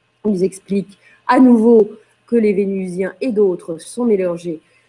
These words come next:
partout à la population terrienne. Donc, pour les auditeurs qui ont posé la question de savoir s'il y en avait parmi nous, apparemment, la réponse est oui.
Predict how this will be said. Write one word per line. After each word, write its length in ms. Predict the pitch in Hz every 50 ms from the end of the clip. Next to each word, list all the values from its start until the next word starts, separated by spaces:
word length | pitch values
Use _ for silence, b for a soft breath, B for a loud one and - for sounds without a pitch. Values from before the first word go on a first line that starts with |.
| _ _ _ _ -
partout 500 | 415 392 - - - - 330 320 269 208
à 40 |
la 100 | 180 165
population 500 | - 170 160 - - 156 156 - - 170
terrienne. 460 | 165 - 269 285 302 359 359 339 320 311 b b b b b -
Donc, 200 | 208 220 240 247
pour 160 | - 349 359
les 320 | 311 302 285 262 240 220 b b b b 196 202
auditeurs 640 | 247 226 208 233 214 - - 247 233 226 208 220 -
qui 80 | - 180
ont 60 | 170
posé 240 | - 185 175 180 180
la 100 | 170 170
question 340 | - 190 180 - - 208
de 60 | 196 185
savoir 480 | - - 175 165 160 180 196 190 185
s'il 200 | - - - 165
y 40 | 156
en 40 | 160
avait 320 | 160 156 151 160 175 170
parmi 320 | 170 - 151 147 151 143 143
nous, 360 | 147 180 233 302 381 415 415 B B B B B B _
apparemment, 540 | - 160 160 - 165 147 139 143 156 214 262
la 120 | 277 208 139
réponse 460 | 151 151 - - 262 294 - - -
est 80 | 151 147
oui. 420 | 165 202 277 285 208 - - -